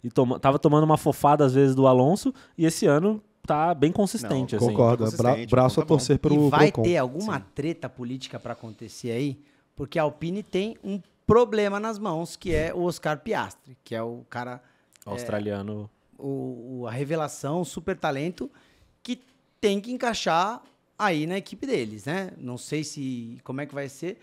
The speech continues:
Speaker 4: pro ano que vem. Não, como é que estão os contratos do ano que vem? Ainda não tão renovados, nem Alonso nem
Speaker 3: É,
Speaker 4: Ocon, né?
Speaker 3: eu
Speaker 1: Ah,
Speaker 3: a-,
Speaker 1: confesso que de
Speaker 3: eu
Speaker 1: cabeça não, não
Speaker 2: É,
Speaker 1: sei,
Speaker 2: de cabeça.
Speaker 1: preciso olhar.
Speaker 3: Eu
Speaker 4: Ocon
Speaker 3: também
Speaker 4: já
Speaker 3: não, mas eu
Speaker 4: tá,
Speaker 3: duvido que o Alonso
Speaker 4: é.
Speaker 3: tenha mais do que um ano de contrato.
Speaker 4: Não, o Alonso não tá renovado.
Speaker 3: Com a idade
Speaker 4: Então,
Speaker 3: que ele tem.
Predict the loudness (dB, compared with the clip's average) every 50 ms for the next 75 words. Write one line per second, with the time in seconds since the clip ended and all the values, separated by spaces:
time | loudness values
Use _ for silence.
0 | _ _ _ _ _ _ -2 0 2 2 2 0 -2 -4 -2 0 2 2 0 -2
1 | -4 -8 -6 -4 -2 -2 -2 -2 -4 -8 _ -8 -8 -8 -6 -6 -6 -8 -6 -6
2 | -8 -8 -4 -2 -4 -2 -2 -6 -8 -6 -4 -4 -4 -2 -2 -4 -4 -2 0 0
3 | 0 2 0 0 -2 0 0 -2 -2 -2 -4 -2 -2 -2 0 0 -2 -2 -2 -2
4 | -2 0 -2 -2 -2 -2 -2 -2 -4 -4 -4 0 2 4 6 4 4 2 -2 -8
5 | -10 -8 -6 -8 -8 -8 -8 -6 0 2 4 6 6 4 2 0 -2 -4 -4 -4
6 | -4 -6 -6 -6 -6 -8 -8 -8 -8 -8 -6 -4 -4 -4 -4 -4 -4 -4 -2 0
7 | 2 4 4 6 6 8 8 8 8 8 8 8 8 6 4 4 6 6 6 6
8 | 6 6 4 2 0 0 0 0 2 2 2 2 0 -2 -4 -6 -4 -2 -2 -2
9 | -2 -2 -4 -4 -2 2 4 4 4 4 4 4 2 0 -2 -6 -8 -6 -4 -4
10 | -4 -2 -4 -4 -6 -4 -4 -6 -6 -6 -4 -4 0 2 4 4 4 4 2 0
11 | 0 -2 -2 -4 -4 -6